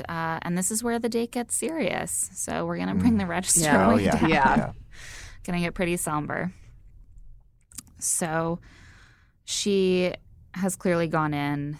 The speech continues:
Speaker 1: thinking, "It's time for me to talk to Colton about this, uh,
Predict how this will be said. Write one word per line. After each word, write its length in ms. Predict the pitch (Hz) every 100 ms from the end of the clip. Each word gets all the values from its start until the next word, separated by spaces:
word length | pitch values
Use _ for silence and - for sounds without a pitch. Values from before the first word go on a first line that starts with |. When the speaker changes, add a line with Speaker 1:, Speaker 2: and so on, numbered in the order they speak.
| -
Speaker 1:
thinking, 560 | 151 139 143 139 139 - -
"It's 200 | 143 -
time 220 | 143 139
for 120 | 147
me 240 | 143 131
to 120 | 131 127
talk 260 | - -
to 80 | 131
Colton 360 | - 135 - 143
about 380 | 131 120 -
this, 400 | - - - - -
uh, 260 | - -